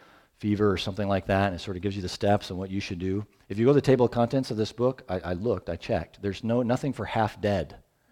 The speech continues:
and what it is you're supposed to do. Um, you just, you won't find it, um, even though it may feel like that at times. Um, so we don't know the specifics here of what this, this looked like, but this guy's in rough shape.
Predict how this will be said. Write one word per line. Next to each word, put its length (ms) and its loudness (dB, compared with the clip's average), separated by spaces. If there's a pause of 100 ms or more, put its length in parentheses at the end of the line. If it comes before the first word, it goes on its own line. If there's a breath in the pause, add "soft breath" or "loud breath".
(240)
and 100 -10
what 100 -2
it 60 -2
is 120 -2
you're 80 -6
supposed 320 -8
to 60 -8
do. 280 2 (1000)
Um, 340 -8 (580)
you 80 -4
just, 240 -2
you 80 2
won't 180 4
find 260 6
it, 200 -6 (1000)
um, 140 -12 (100)
even 160 2
though 100 4
it 40 0
may 100 0
feel 200 -2
like 140 -2
that 200 -6
at 100 -10
times. 520 -12 (720)
Um, 200 -12 (260)
so 60 2
we 80 10
don't 160 8
know 140 8
the 80 6
specifics 540 4
here 180 2
of 60 0
what 140 4
this, 220 0
this 240 -2
looked 240 2
like, 180 4
but 60 0
this 100 -6
guy's 240 -6
in 120 -4
rough 180 -4
shape. 420 -12